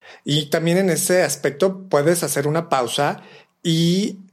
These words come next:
e interrumpir a tu hablante y preguntarle que si, si lo que te está diciendo es lo que tú estás entendiendo.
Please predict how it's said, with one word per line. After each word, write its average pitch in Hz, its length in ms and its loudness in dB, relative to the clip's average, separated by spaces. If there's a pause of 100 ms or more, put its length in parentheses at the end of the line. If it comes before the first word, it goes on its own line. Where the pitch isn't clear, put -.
(240)
e 151 80 2
interrumpir 143 500 0
a 160 120 0
tu 110 480 0
hablante 139 760 -2 (180)
y 165 80 -6
preguntarle 156 640 -2
que 220 100 -14
si, - 260 -8
si - 180 -8
lo 135 100 2
que - 80 -12
te - 60 -12
está 180 160 0
diciendo 175 600 0
es 156 100 -10
lo 185 100 -6
que - 80 -10
tú 165 100 -8
estás 143 240 -2
entendiendo. 123 760 -4